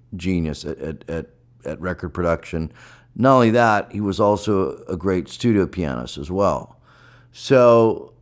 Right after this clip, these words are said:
uh, I really w-, didn't know him, and, uh, eventually I did wind up being managed by hi-, the same,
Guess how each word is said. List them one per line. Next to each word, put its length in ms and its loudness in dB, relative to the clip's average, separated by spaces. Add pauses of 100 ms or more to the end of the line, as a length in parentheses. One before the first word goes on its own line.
(520)
uh, 240 -12
I 100 -2
really 400 4
w-, 340 -4
didn't 340 2
know 240 4
him, 200 2
and, 460 -2
uh, 140 -8
eventually 420 -2
I 60 2
did 320 -2
wind 340 -2
up 120 -2
being 240 -2
managed 360 -2
by 160 -2
hi-, 80 -4
the 180 -10
same, 600 -2